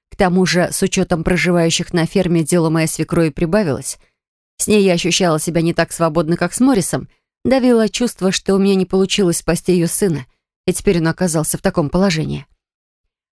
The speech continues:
К Савьеру я поднималась вечерами и подолгу сидела рядом. Каждый раз задавалась вопросом, как будут складываться наши отношения дальше. Мы ведь вроде как муж и жена — но верилась в это с трудом.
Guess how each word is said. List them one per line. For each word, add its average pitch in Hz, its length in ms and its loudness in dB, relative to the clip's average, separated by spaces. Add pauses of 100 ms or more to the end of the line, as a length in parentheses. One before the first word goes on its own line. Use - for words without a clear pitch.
(120)
К - 60 -6
Савьеру 196 440 2
я 170 120 2
поднималась 170 580 0
вечерами 175 480 0
и 147 40 -2
подолгу 160 460 0
сидела 151 360 -2
рядом. 143 440 -4 (460)
Каждый 240 300 2
раз 240 200 2
задавалась 175 520 0
вопросом, 170 640 -2 (320)
как 269 240 0
будут 202 240 0
складываться 175 640 -2
наши 175 260 0
отношения 165 580 0
дальше. 156 440 -2 (500)
Мы 202 200 4
ведь 175 240 0
вроде 180 300 0
как 180 280 -2
муж 180 260 0
и 170 40 -2
жена — 170 420 0 (600)
но 262 180 4
верилась 254 500 2
в 165 60 -2
это 180 220 0
с - 60 -6
трудом. 165 440 -2